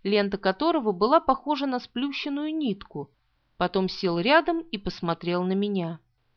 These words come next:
«Я много слышал о вас. Повторяю это еще раз. Мне кажется, что я вас хорошо знаю,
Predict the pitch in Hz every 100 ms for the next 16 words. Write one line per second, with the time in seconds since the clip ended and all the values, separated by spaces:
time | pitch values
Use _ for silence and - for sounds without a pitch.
0 | _ - 165 165 170 175 170 185 - 247
1 | 247 - 165 160 151 143 135 - _ _
2 | _ _ _ - 160 - 190 202 196 180
3 | 170 160 185 196 - 226 170 139 - -
4 | _ _ _ _ _ 160 185 160 165 160
5 | 160 156 165 - 170 170 156 165 - 170
6 | 160 156 165 156 165 190 254 185 147